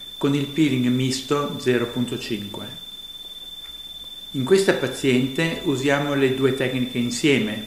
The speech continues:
perché coesistono iperpigmentazioni dermoepidermiche visibili ad occhio nudo e iperpigmentazioni poco evidenti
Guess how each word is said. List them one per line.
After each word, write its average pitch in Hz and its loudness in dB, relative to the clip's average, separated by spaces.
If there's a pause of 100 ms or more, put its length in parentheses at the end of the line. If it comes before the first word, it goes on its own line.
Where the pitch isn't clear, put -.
(480)
perché 131 -2
coesistono 127 0
iperpigmentazioni 117 0 (340)
dermoepidermiche 113 0
visibili 113 -2
ad 110 -2
occhio 107 -4
nudo 127 -4 (640)
e 147 -2
iperpigmentazioni 143 2
poco 127 0
evidenti 120 0